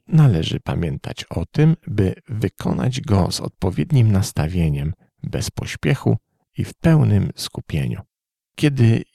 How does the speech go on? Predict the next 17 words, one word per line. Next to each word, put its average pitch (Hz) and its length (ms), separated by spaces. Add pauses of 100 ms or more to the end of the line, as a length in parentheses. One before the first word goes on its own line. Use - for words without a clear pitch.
już 165 300
jest 135 340
gotowy, 95 720 (420)
ustawiamy 117 800
go 90 220
naprzeciw 78 580
siebie 165 280
i 160 160
uważnie 98 680
w 80 100
niego 71 300
wpatrujemy, 73 760 (480)
a 92 140
następnie 127 760 (120)
zamykamy 113 760
oczy 92 460 (140)
i 92 240